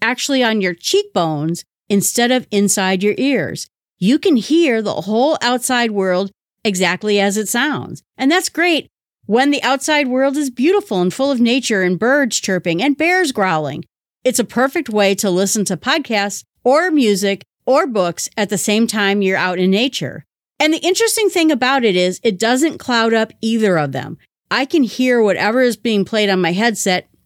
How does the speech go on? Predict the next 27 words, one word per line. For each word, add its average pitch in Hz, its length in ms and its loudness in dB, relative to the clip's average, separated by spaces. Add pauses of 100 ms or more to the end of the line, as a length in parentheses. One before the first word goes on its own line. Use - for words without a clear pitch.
quite 302 280 -2
clearly, 254 520 -2 (380)
but 190 100 -2
I 254 120 2
can 339 160 0
also 330 240 0
hear 262 260 0
the 220 240 0
nature 240 460 0
behind 180 420 0
me 180 220 0 (400)
also 294 420 0
clearly. 147 600 -6 (380)
For 226 160 -2
whatever 294 420 2
reason, 311 600 2
everything 269 720 0
sounds 214 480 -2
distinct, 294 720 -2 (120)
so - 160 -2
I 202 80 2
can 190 160 -2
tell 262 240 0
what's 254 220 0
inside 196 360 0
my 185 120 0
headphones, 180 560 0